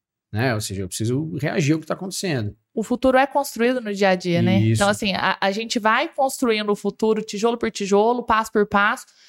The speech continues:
Speaker 2: Claro que é muito importante você ter metas para o futuro, saber onde que vai, você quer chegar,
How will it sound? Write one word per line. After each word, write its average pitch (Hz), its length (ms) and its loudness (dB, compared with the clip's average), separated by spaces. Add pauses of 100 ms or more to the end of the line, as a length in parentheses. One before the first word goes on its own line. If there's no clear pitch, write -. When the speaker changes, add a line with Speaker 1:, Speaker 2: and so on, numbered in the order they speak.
(260)
Speaker 2:
Claro 269 360 2
que 233 300 -6
é 202 140 4
muito 262 340 -4
importante 240 480 0
você 214 300 0
ter 214 340 0 (320)
metas 240 520 2
para 220 180 0
o 214 40 -8
futuro, 226 440 -2
saber 226 320 0
onde 269 240 -2
que 240 80 -8
vai, 220 280 0
você 208 300 0
quer 233 180 0
chegar, 214 400 0